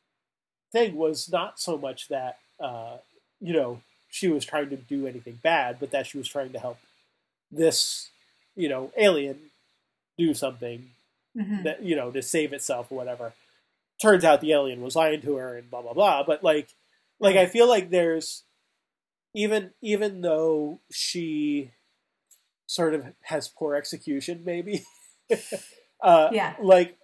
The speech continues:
Speaker 1: her motives all seem to be proper.
Speaker 2: Right.
Speaker 1: Um, so, and I think that holds true here. Like, we get,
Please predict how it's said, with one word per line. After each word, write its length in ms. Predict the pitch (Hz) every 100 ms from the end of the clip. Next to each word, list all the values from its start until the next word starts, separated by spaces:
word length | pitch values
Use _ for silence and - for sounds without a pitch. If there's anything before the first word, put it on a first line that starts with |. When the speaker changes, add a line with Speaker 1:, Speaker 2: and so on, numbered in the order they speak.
| -
Speaker 1:
her 140 | 202 175
motives 500 | 165 220 240 185 -
all 240 | 180 165
seem 380 | - 190 160 156
to 100 | 143
be 400 | 147 139 131 117 _ _ _ _ -
proper. 340 | 180 151 117 110 _ _ _ _ _ - - -
Speaker 2:
Right. 280 | 220 170 143 -
Speaker 1:
Um, 520 | 170 156 151 147 143 _ _ _ _ _ _ _ _ _ _ _ _ _ _ _ _ _ _ -
so, 480 | - 214 202 190 185 _ _ _ _ _ 269
and 140 | 247
I 100 | 214
think 200 | 220 214
that 140 | 208
holds 260 | 180 170 -
true 260 | - 151 139
here. 340 | 269 165 135
Like, 180 | 160 151
we 100 | 165
get, 320 | 180 190 190